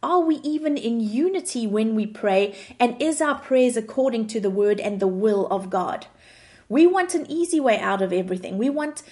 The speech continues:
the path of least resistance. In fact, this is human nature, to just want an easy, cushy life. But unfortunately, this is not the path marked out for those who will follow Christ.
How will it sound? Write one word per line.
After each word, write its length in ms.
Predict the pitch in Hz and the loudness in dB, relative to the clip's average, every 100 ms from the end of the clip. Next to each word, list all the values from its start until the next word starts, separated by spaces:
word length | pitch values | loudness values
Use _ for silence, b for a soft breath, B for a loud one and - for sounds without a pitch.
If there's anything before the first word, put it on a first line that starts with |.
| B - | B -4
the 80 | 269 | -4
path 420 | - 294 285 285 | -4 -6 -2 -2
of 120 | 208 | -2
least 320 | 226 277 - | -2 -4 -4
resistance. 540 | 226 214 247 - 180 185 | -2 0 -2 -4 -8 -6
In 80 | |
fact, 300 | 220 311 302 | -4 -6 -4
this 180 | 277 285 | -4 -4
is 140 | 233 - | -6 -2
human 340 | 254 220 202 | -2 0 -2
nature, 320 | 196 208 - | -2 -2 -6
to 140 | - 185 | -10 -6
just 200 | 220 226 | -6 -4
want 240 | 208 208 | -6 -4
an 140 | 202 | -6
easy, 320 | - 220 214 202 | -6 -8 -8 -8
cushy 380 | - 214 202 | -10 -10 -6
life. 360 | 202 202 - - B B B | -4 -4 -6 -14 B B B
But 140 | - 240 | 0 0
unfortunately, 840 | 262 - 302 320 269 226 202 196 | -2 -2 -2 -2 -2 -4 -4 -6
this 420 | 180 185 302 - | -8 -2 -2 0
is 160 | 269 214 | -4 -2
not 300 | 214 269 - | -4 -4 -8
the 40 | |
path 560 | 247 - 277 - - - B B B | -12 -4 -4 -4 -8 -18 B B B
marked 400 | 196 226 269 - | -2 -2 -2 -4
out 220 | 254 233 | -6 -6
for 80 | 233 | -6
those 320 | 208 214 214 | 0 2 0
who 100 | 220 | -2
will 140 | 233 226 | -4 -4
follow 320 | 208 196 208 | -4 0 0
Christ. 640 | 208 320 285 185 - - | -2 -6 -8 -8 -14 -16